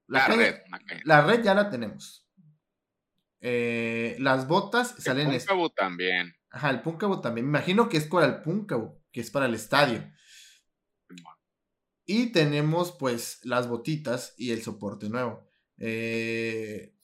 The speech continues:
Speaker 1: ¿quieres explicar las botitas y el soporte, Rey?
Speaker 2: La, las botas no tanto. Las botas, si no me equivoco, jalas una a la vez, la puedes tirar.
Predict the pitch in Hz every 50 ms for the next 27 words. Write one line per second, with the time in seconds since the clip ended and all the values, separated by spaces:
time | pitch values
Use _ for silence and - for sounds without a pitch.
0 | _ _ _ _ _ _ _ _ _ _ _ - 151 156 160 160 160 151 - -
1 | 135 - - 131 127 135 151 147 147 160 - - 139 135 - 160 147 - 139 120
2 | - 104 - - 170 180 - - 123 104 101 - 160 160 127 - _ _ - 160
3 | - 160 151 151 190 208 - - 254 247 247 269 262 - - - 151 - - -
4 | - 113 107 107 104 104 104 123 147 156 - - 226 240 226 - - 143 147 170
5 | 185 - - 131 117 117 123 - - 160 160 - - - 139 131 127 131 147 156
6 | 156 - - 143 151 165 180 185 180 151 113 92 92 98 101 127 170 208 - -
7 | - - - 95 - - 110 127 139 - - 95 95 92 95 107 147 - -